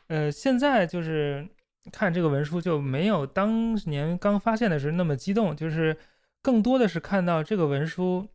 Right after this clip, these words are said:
就或者这件文-，呃，这件这个原著是在这个当时整个晋东地区的这文化传统下是一个非常中规中矩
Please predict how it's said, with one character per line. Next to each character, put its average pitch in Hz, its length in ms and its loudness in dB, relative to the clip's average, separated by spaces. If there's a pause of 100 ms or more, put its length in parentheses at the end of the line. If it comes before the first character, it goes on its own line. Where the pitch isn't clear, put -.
(220)
就 165 200 4
或 180 80 4
者 165 80 2
这 196 140 2
件 151 180 2
文-， 135 260 -4 (180)
呃， 151 140 -2
这 175 160 0
件 147 280 0
这 143 100 -4
个 139 120 0
原 127 240 -2
著 175 260 0 (380)
是 - 200 -2
在 185 360 2
这 151 160 -4
个 143 120 0
当 233 340 2
时 147 300 -2
整 123 240 -8
个 170 320 2
晋 160 320 -2
东 208 220 2
地 180 160 2
区 190 260 -2
的 139 280 2 (280)
这 156 80 -6
文 160 140 4
化 208 120 4
传 165 160 -2
统 165 140 0
下 156 260 -2
是 160 200 -6
一 190 100 0
个 190 260 2 (560)
非 240 140 -2
常 151 380 -2
中 214 180 2
规 247 100 4
中 269 200 0
矩 254 260 -2